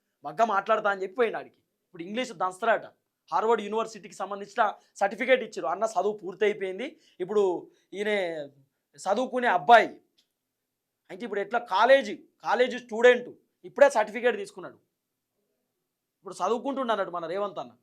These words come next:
ముఖ్యమంత్రి అయినాక చదువుకోవాలన్నట్టు. ఇప్పుడు అందరూ నేర్పిస్తుండు అన్న. రేపు ముఖ్యమంత్రి బండి సంజయ్ అయితే పోయి చదువుకోవాలి ఇంగ్లీషు.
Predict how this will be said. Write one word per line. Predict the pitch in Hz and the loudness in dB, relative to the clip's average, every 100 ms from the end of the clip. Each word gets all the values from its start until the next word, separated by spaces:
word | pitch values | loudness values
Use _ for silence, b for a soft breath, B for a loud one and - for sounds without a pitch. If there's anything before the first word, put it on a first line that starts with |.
| _ - | _ -20
ముఖ్యమంత్రి | 175 240 269 254 | -6 -2 0 0
అయినాక | 240 240 | -2 -4
చదువుకోవాలన్నట్టు. | 302 254 254 247 220 185 175 | -2 -2 0 2 2 0 -8
ఇప్పుడు | 165 165 | -10 -8
అందరూ | 190 254 | -4 -2
నేర్పిస్తుండు | 226 226 254 - 226 | -2 -2 -6 -8 -6
అన్న. | 180 190 - _ _ - | -6 -8 -10 _ _ -2
రేపు | 214 220 | 0 0
ముఖ్యమంత్రి | 208 220 254 262 | -2 2 2 0
బండి | 247 202 226 | -2 -2 -2
సంజయ్ | 247 247 | -4 -2
అయితే | 233 226 | -2 0
పోయి | 240 240 | 0 2
చదువుకోవాలి | 196 220 220 214 185 | 2 0 2 0 0
ఇంగ్లీషు. | 220 233 - | -8 -10 -10